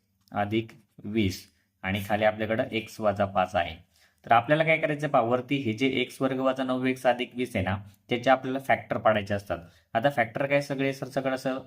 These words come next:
अ, व्यवस्थित पाडत बसायची गरज नाही. तर इथं गुणाकार वीस आला पाहिजे. गुणाकार किती आला पाहिजे?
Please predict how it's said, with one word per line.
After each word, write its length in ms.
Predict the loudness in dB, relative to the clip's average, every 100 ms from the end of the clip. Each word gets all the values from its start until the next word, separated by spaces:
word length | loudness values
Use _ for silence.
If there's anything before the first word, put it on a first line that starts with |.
| -4
अ, 120 | 0
व्यवस्थित 400 | 0 0 0 -2 4
पाडत 180 | 4 4
बसायची 380 | 0 0 -2 0
गरज 240 | 0 2
नाही. 280 | 0 0 -4 _ -4
तर 40 |
इथं 260 | 0 0 2
गुणाकार 460 | 2 4 4 2
वीस 240 | 2 2 6
आला 200 | 6 4
पाहिजे. 540 | 0 -2 -4 -6 -14 _ _ _
गुणाकार 360 | 0 0 2 0
किती 180 | 2 4
आला 160 | 4
पाहिजे? 360 | 4 0 -4